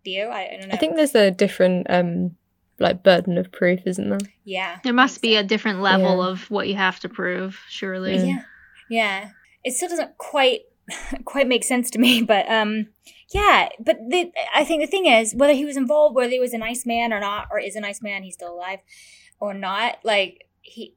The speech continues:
Speaker 1: you know, the, the prosecution could never prove that he did it.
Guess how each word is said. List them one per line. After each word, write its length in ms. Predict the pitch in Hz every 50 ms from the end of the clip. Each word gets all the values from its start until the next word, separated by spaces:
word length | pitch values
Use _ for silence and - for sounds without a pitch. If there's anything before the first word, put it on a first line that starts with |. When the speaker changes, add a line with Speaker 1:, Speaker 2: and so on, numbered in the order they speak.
| _
Speaker 1:
you 140 | - 214 226 202
know, 140 | 196 190
the, 240 | 185 185 208 196 - 190
the 260 | 220 220 214 190 - - -
prosecution 640 | 240 233 - 269 - - 226 220 208 - 233 233 233
could 120 | 226 190
never 520 | 202 196 185 185 190 185 175 180 185 _ _ _ _ _
prove 560 | _ - 214 208 202 208 214 214 214 - - _ _ _ _ _ _ _ _ _
that 120 | - 190 180
he 100 | 185 180
did 200 | 185 202 202 185
it. 220 | 170 170 - -